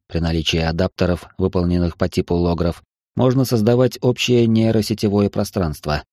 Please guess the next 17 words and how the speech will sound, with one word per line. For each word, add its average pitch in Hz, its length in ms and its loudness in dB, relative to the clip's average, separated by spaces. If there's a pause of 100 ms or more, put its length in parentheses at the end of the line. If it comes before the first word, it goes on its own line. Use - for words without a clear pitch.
в - 60 -20
котором 113 440 0
существа 104 540 0
различных 104 540 0
цивилизаций 95 800 -2
способны 120 600 -2
без 113 200 2
особого 113 440 0
труда 101 360 0
понимать 95 480 0
друг 92 200 -2
друга. 80 400 -6 (500)
Крайне 123 460 2
интригующее 113 880 2
и - 160 -2
важное 98 460 0
наблюдение. 90 760 -2